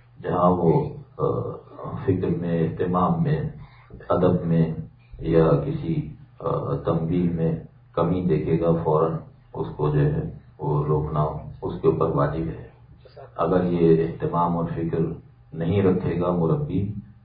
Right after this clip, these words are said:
تو وہ، اس کو بھی جو ہے وہ اپنی پکڑ کا اندیشہ ہے۔ یہ اللہ تعالیٰ اگر سوال کر لے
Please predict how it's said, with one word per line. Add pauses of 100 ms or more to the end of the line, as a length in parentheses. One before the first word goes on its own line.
تو
وہ،
اس (120)
کو
بھی (240)
جو
ہے
وہ
اپنی
پکڑ
کا
اندیشہ
ہے۔ (680)
یہ
اللہ
تعالیٰ (380)
اگر
سوال (100)
کر
لے